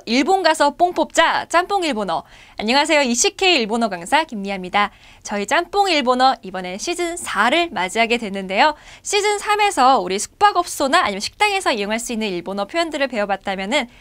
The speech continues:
이번에는 하이라이트죠. 여행의 하이라이트를 할 수 있는데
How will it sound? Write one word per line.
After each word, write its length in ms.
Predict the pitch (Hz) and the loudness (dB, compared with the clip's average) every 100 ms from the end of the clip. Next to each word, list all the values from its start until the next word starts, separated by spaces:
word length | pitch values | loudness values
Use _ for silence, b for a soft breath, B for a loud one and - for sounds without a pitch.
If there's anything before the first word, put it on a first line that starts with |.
| b | b
이번에는 480 | - 196 202 202 330 - _ _ _ _ | -12 -6 -4 0 -2 -2 _ _ _ _
하이라이트죠. 760 | - 339 349 262 240 220 311 196 | -4 0 2 0 -2 0 0 2
여행의 360 | 190 277 311 | 0 2 0
하이라이트를 560 | 320 392 403 370 359 320 | 0 -2 2 2 0 -2
할 60 | 285 | -2
수 140 | 277 | -4
있는데 420 | 208 202 294 233 | -6 0 0 0